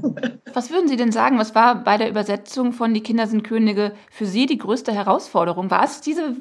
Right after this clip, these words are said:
Speaker 2: Welt der Polizei, die Sie dann nochmal nachrecherchieren mussten?
Speaker 1: Dann eher schon die Welt des Internets, also der Influencer.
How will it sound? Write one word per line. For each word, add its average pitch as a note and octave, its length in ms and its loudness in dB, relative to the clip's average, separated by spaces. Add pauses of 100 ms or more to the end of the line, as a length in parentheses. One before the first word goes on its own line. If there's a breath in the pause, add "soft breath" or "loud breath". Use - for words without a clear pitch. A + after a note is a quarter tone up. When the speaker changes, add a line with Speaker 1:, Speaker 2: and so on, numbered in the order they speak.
Speaker 2:
Welt A3 240 0
der D#4 80 -4
Polizei, C4 540 -2
die C#4 100 0
Sie B3+ 140 0
dann A#3+ 160 -2
nochmal A#3 280 0
nachrecherchieren B3+ 640 -2
mussten? D#4+ 360 -6 (340)
Speaker 1:
Dann G3+ 320 2
eher A3 320 2
schon G#3+ 240 -2
die F#3+ 160 -4
Welt F#3 500 -2
des F3 140 0
Internets, D#3 640 2
also D#3+ 220 2
der E3 160 4
Influencer. E3 680 -2